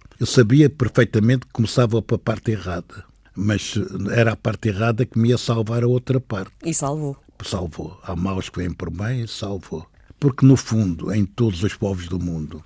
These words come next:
Speaker 1: quando nós viajamos, o que procuramos são as partes antigas das cidades. Em todo o mundo, quando eu chego, vou à procura de uma parte antiga da cidade. E elas têm realmente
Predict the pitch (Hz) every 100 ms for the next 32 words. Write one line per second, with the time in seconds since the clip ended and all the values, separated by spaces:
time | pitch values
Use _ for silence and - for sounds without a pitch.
0 | _ _ _ 113 104 110 104 87 98 92
1 | 104 95 107 - 110 - 107 107 - 107
2 | 104 - 117 - 113 101 107 107 101 110
3 | - - 117 110 101 - - - _ _
4 | - 110 - 143 131 107 120 92 - 104
5 | 98 98 - 107 113 110 95 107 - 101
6 | 113 101 98 98 - 104 - 95 - 92
7 | 90 90 - - 170 165 _ _ _ 117
8 | 123 127 113 117 113 101 101 104 101 117
9 | 101